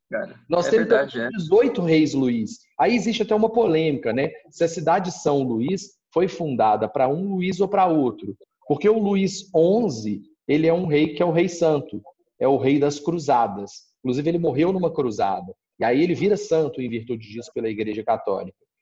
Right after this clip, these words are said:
Speaker 2: E aí o nome da cidade, São Luís, um protetor dos franceses. Ou pelo rei, à época a França era governada pelo Luís treze. Era um rei que ele era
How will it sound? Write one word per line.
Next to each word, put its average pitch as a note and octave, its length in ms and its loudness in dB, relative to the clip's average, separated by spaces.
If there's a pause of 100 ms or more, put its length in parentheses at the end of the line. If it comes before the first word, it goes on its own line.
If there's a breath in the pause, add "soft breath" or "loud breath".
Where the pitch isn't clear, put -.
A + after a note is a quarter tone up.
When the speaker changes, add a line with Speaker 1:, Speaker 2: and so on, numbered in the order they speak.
(160)
Speaker 2:
E C3+ 40 2
aí D3+ 80 6
o E3+ 60 4
nome E3+ 240 2
da E3 80 2
cidade, B2+ 500 -2
São E3 400 0
Luís, C3 520 -2 (260)
um C#3 80 0
protetor B2+ 500 0
dos A#2+ 140 -10
franceses. G#2+ 640 -4 (340 soft breath)
Ou B3+ 180 2
pelo A#3+ 220 2
rei, F3 320 2 (220)
à C#3 120 2
época F3 300 2
a D3+ 40 0
França E3+ 300 -2
era D#3+ 80 4
governada C#3+ 400 0
pelo E3 140 -4
Luís D#3+ 300 0
treze. C#3 640 0
Era B2+ 120 0
um D#3+ 100 -2
rei D3 220 0
que - 140 -10
ele E3+ 180 0
era D#3+ 260 2